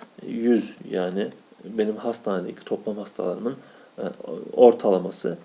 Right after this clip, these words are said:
şurada bize önerdiği değer. Girip okey'e basmanız testi yapmanız için yeterli. Gördüğünüz gibi iki ya da üç tıkla testi yaptık. Sonuçları S P S S gibi daha, e,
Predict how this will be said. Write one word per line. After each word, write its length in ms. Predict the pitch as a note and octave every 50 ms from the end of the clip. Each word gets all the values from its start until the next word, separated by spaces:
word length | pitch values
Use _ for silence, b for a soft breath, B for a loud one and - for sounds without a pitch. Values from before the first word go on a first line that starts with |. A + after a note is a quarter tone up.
| - -
şurada 360 | - - - A#2+ G#2 G2 F2+ -
bize 120 | G#2 A#2+
önerdiği 520 | - A2+ A2 G#2+ G#2 G2+ F#2+ G2 G2 G2
değer. 280 | F#2+ G2+ - - - - _ _ _ _ - - _ _ _ _ _ _ _ - - - -
Girip 240 | - A#2+ G2+ A#2 G#2+ - - -
okey'e 360 | - A#2+ - - A2+ G#2 G#2
basmanız 500 | A#2 A2+ G#2+ - - - A2 C3+ - - B B B B B _
testi 320 | - - B2+ - - - A2
yapmanız 380 | G2 - - - F2+ F#2 F#2
için 180 | - - - A#2
yeterli. 300 | G#2 - - - G#2 G2 - -
Gördüğünüz 460 | C#3+ C#3 C3 G#2+ A2+ A2 G#2 G2 G2
gibi 180 | - A#2+ - -
iki 260 | - A#2+ - - B2+
ya 160 | A2+ G2 -
da 120 | G#2 A2+ -
üç 220 | B2 B2+ - -
tıkla 380 | - - - - G#2+ A2 - B B B B B B B B _
testi 340 | - C3+ A#2 - - - G2
yaptık. 340 | F#2+ F#2 - - - D3+ - B B B B B B B
Sonuçları 640 | - - E3+ D#3 C3+ A#2+ - - B2 A#2+ C3 C#3+ - C3 B2
S 80 | - - -
P 180 | - A#2 A2+ A#2
S 180 | - - C3+
S 80 | B2+ - -
gibi 240 | A2 G#2 A2+ A#2 A#2 B B B B B B B B B - - -
daha, 260 | A#2 A#2 B2 A#2+ -
e, 400 | - - - - A2+ A#2 A2